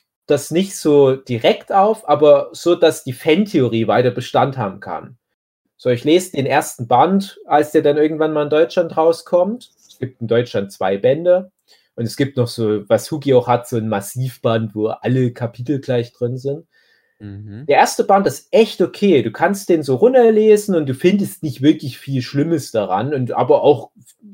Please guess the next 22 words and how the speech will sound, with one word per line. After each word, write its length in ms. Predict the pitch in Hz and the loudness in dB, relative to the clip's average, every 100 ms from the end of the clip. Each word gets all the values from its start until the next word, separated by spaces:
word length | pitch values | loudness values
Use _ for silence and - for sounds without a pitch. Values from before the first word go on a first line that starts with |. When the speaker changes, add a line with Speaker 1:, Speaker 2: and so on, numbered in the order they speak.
| 170 | -2
Speaker 1:
okay 400 | 180 - - 175 | -2 0 0 0
viel 380 | 175 151 143 127 | 0 0 0 0
Gutes. 720 | 131 147 147 113 92 - - _ _ _ _ _ _ _ _ | -4 -8 -6 -8 -8 -14 -20 _ _ _ _ _ _ _ _
So, 340 | - 120 95 | 0 2 2
und 220 | 113 113 | -6 2
dann 240 | 156 285 - | 2 2 -6
kommt 460 | - 208 226 214 | 0 0 0 0
der 120 | 165 | -2
zweite 380 | 160 - 190 247 | 0 2 4 2
Band 600 | - 123 117 156 - - _ _ _ _ _ | 2 2 2 0 -8 -16 _ _ _ _ _
und 80 | 120 | -8
das 200 | 117 - | -8 -8
ist 240 | 123 - 139 | -14 -12 -8
nur 340 | 151 175 175 | -2 2 4
noch 320 | 160 147 - _ _ - | 4 2 -2 _ _ 0
der 320 | 135 127 123 | 2 2 -2
totale 960 | - 123 120 - 139 135 147 139 135 123 | -6 -2 -2 -6 -4 0 2 2 2 0
Meta-Masturbations-Ego-Trip 3000 | 123 127 135 135 123 117 117 113 117 135 117 110 - - 120 120 117 - - - - - - 139 127 117 107 - 127 123 | -2 0 -2 -2 0 0 2 0 0 -4 -2 -2 -4 -4 -2 -2 -4 -10 -14 -16 -18 -20 -8 -8 -4 -4 -4 -8 -4 -4
von 180 | - 113 | -4 -8
diesem 260 | 110 101 107 | -8 -12 -14
Chuck 320 | - 113 - | -6 -6 -4
Palahniuk. 540 | 113 101 101 101 95 | -4 0 0 -2 -6